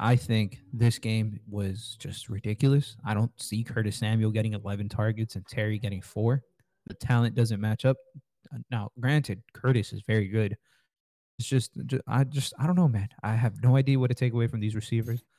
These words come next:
Um, if you have Terry, you're happy he scored a touchdown for you f-, on that bomb.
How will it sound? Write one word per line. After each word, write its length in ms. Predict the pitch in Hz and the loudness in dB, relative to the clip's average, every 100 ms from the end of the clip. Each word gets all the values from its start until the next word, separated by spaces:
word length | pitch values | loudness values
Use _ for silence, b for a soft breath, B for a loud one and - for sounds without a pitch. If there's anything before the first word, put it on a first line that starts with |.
| _ _ _ _ _ - | _ _ _ _ _ -4
Um, 260 | 113 107 98 | -2 -2 -4
if 160 | - - | -10 -2
you 80 | 117 | 0
have 260 | 123 113 | 2 0
Terry, 440 | - 110 113 131 139 - | 0 0 2 2 -2 -4
you're 100 | 107 | -2
happy 260 | 104 104 101 | 0 -2 -4
he 80 | |
scored 240 | 98 101 101 | -4 -2 -2
a 40 | |
touchdown 380 | - 101 - 110 | -4 -6 -2 -2
for 220 | 113 123 | 2 2
you 100 | 123 | 2
f-, 100 | 123 - | -2 -4
on 140 | 113 | -6
that 180 | 101 92 | -6 -6
bomb. 380 | 107 107 123 | -2 0 0